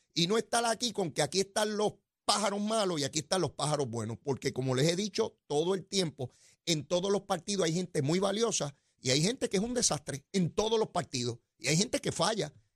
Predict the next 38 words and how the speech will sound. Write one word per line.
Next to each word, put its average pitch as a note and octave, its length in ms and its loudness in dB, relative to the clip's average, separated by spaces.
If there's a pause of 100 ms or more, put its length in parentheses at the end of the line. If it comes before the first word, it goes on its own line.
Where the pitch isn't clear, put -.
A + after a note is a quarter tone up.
y B2+ 80 -6
hay C#3+ 100 2
gente G#3+ 320 0
que F3 200 2
es F3+ 80 2
íntegra G#3 540 0
y C#3 60 -4
que C#3 140 0
no E3 120 2
va G3 100 2
a G3 40 -4
fallar E3+ 340 0
jamás. C#3 300 0 (280)
No E3+ 120 2
importa G3 560 0
lo, E3 240 0
eh, - 180 -6
eh, D3+ 240 -10
eh, B2 400 -6
la C3+ 180 2
prueba E3 520 0
a C3+ 80 -2
la A#2+ 100 -2
cual A#2+ 180 -4
sea C#3+ 380 0 (320)
sometido. B2 680 0 (680)
Y D3+ 140 2
de D#3 80 4
estos G#3+ 340 0 (100)
planteamientos G#3 640 0
que - 140 -6
nos B2+ 140 0
trae D#3 200 0
Sheila E3 480 0
de, C3 240 0
de, A2+ 300 0
de A2+ 180 0
esta C#3 480 0